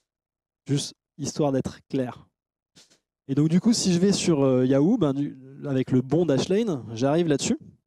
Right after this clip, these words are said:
Donc j'arrive sur un truc où, euh, la différence c'est quoi ? C'est qu'on déclenche pas automatiquement.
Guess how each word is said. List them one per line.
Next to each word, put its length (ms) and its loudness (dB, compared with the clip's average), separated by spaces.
Donc 120 -2
j'arrive 200 2
sur 200 0
un 80 0
truc 260 -2
où, 240 2
euh, 480 -2
la 140 -2
différence 420 2
c'est 120 0
quoi ? 160 0
C'est 120 -2
qu'on 140 -4
déclenche 300 0
pas 80 2
automatiquement. 560 -2